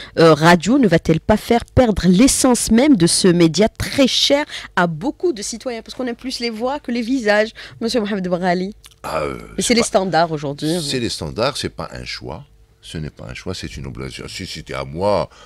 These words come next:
Speaker 2: Euh, moi je vais me contenter de, de, d'écouter de belles voix à l'antenne, mais, euh, c'est une tendance mondiale, euh, on doit suivre. Et puis c'est, euh, les, les auditeurs aussi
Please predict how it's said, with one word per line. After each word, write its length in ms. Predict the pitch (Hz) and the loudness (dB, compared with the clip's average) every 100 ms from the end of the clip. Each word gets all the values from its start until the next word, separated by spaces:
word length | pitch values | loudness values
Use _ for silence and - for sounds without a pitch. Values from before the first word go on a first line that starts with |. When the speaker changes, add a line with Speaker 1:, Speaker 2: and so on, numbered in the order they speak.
| - - - | -20 -20 -16
Speaker 2:
Euh, 440 | 73 76 69 60 69 | -12 -12 -12 -12 -12
moi 140 | 69 | -12
je 100 | 67 | -12
vais 60 | 67 | -14
me 160 | - | -16
contenter 720 | - 80 - 69 - - 98 | -14 -14 -12 -16 -14 -8 -8
de, 320 | 80 73 67 | -8 -10 -10
de, 160 | 64 65 | -12 -14
d'écouter 480 | 62 71 - 71 85 | -12 -14 -14 -14 -12
de 120 | 69 | -10
belles 260 | 60 78 73 | -6 -6 -6
voix 320 | 58 95 90 | -6 -4 -4
à 200 | - 50 | -6 -16
l'antenne, 480 | 73 87 170 180 85 | -14 -10 -8 -6 -8
mais, 220 | 73 - _ - - _ - | -10 -12 _ -20 -20 _ -16
euh, 140 | 64 64 | -14 -12
c'est 260 | 69 107 - | -8 -8 -8
une 140 | 92 | -10
tendance 420 | 85 76 71 67 | -10 -10 -10 -12
mondiale, 520 | 64 65 73 110 143 85 | -14 -10 -6 -4 -4 -4
euh, 760 | 73 71 69 69 65 64 58 | -4 -6 -8 -10 -10 -12 -12
on 100 | 60 | -12
doit 180 | 69 69 | -12 -12
suivre. 400 | - 165 165 - - _ _ _ _ | -12 -14 -14 -16 -20 _ _ _ _
Et 80 | 82 | -12
puis 220 | - 87 | -10 -12
c'est, 180 | 76 82 | -10 -8
euh, 1400 | 80 76 73 71 67 67 64 60 58 50 50 50 50 50 | -8 -8 -10 -12 -12 -12 -14 -18 -20 -20 -20 -20 -20 -16
les, 420 | 73 76 78 64 | -12 -10 -8 -8
les 220 | 76 76 64 | -8 -8 -8
auditeurs 580 | 73 71 - 110 87 | -10 -10 -4 -4 -4
aussi 380 | 69 76 - 104 | -8 -12 -10 -10